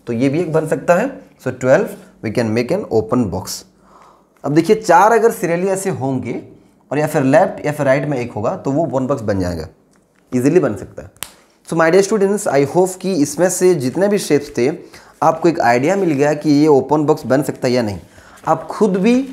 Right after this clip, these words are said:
इसके कटआउट्स लेके आप ट्राई कर सकते हैं। उसके बाद आप ये भी ट्राई करिए कि बिना कटआउट्स के क्या आप इनके निकाल सकते हैं, ठीक है। Find out which of the other eight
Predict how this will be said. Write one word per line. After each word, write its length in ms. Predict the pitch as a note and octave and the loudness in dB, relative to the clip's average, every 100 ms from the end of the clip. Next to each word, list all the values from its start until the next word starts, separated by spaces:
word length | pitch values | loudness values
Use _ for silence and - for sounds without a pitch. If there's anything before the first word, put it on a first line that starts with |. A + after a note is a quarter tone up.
| - D3+ | -10 -8
इसके 260 | - G3 | -4 -2
कटआउट्स 520 | G3 D#3 D3+ D#3+ F3+ | 0 0 4 4 2
लेके 260 | D3 E3+ F3+ | 0 0 0
आप 140 | E3 | -2
ट्राई 160 | - C3+ | 2 0
कर 140 | E3 | 2
सकते 320 | E3 D#3+ - F3+ | -2 -2 -4 -6
हैं। 120 | G3+ - _ - | -6 -12 _ -10
उसके 300 | C3 - G3 | -10 0 0
बाद 580 | C#3 A2+ E3 C#3+ E3+ - - - | 2 4 4 4 0 -6 -20 -8
आप 120 | D3 B2 | -4 -2
ये 180 | C#3 A3 | 0 0
भी 100 | A#3 | 0
ट्राई 240 | F#3 F3+ | 4 2
करिए 380 | C#3+ C3 B2+ G3 G#3 - _ | 4 2 2 0 -4 -14 _
कि 100 | - | -8
बिना 420 | E3+ B2 C#3 F#3 A3 | -6 -4 -2 -2 -2
कटआउट्स 460 | G3 F#3 E3+ F#3 - | -2 2 4 2 2
के 140 | G3 | -2
क्या 260 | F#3 D#3+ D#3 | 0 2 2
आप 360 | - C#3+ D#3 | 4 2 2
इनके 400 | C#3 B2+ B2+ C#3+ F3+ - - | 2 0 0 -2 -2 -10 -4
निकाल 300 | B2+ B2+ C#3 | 0 4 4
सकते 300 | - - F#2+ | 2 -10 -14
हैं, 180 | F2 E2 - _ _ _ _ _ _ _ _ _ - - | -16 -18 -20 _ _ _ _ _ _ _ _ _ -20 -2
ठीक 100 | F#3+ | 2
है। 260 | E3 - - - _ _ _ _ - | 2 0 -8 -20 _ _ _ _ -14
Find 360 | - D#3 E3+ | -2 2 4
out 220 | G3 G#3 D3+ | 4 4 4
which 260 | G#3 A3 - F#3 | 2 0 0 2
of 180 | E3+ D3 | 2 4
the 120 | E3+ F3+ - B2+ | 4 4 0 2
other 280 | B2+ D3 C#3+ - C3 | 4 4 2 2 0
eight 200 | D3+ | 0